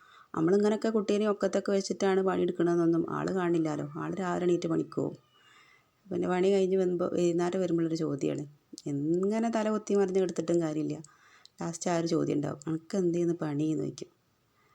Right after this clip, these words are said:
അത് കേൾക്കുമ്പോൾ തന്നെ ഒരു ഭ്രാന്താണ് ട്ടോ. പക്ഷെ എന്നാലും, ആ, കേൾക്കില്ലാതെ രക്ഷയില്ലല്ലോ.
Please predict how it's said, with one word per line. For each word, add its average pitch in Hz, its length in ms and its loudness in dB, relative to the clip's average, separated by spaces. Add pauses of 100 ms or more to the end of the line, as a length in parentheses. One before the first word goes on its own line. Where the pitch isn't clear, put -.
(920)
അത് 156 140 -6
കേൾക്കുമ്പോൾ 185 480 2
തന്നെ 202 120 2
ഒരു 196 80 -2
ഭ്രാന്താണ് 151 540 -2
ട്ടോ. 143 120 -6
പക്ഷെ 147 280 -6
എന്നാലും, 156 400 -4 (600)
ആ, 196 220 -6 (240)
കേൾക്കില്ലാതെ 196 440 -2
രക്ഷയില്ലല്ലോ. 220 680 -4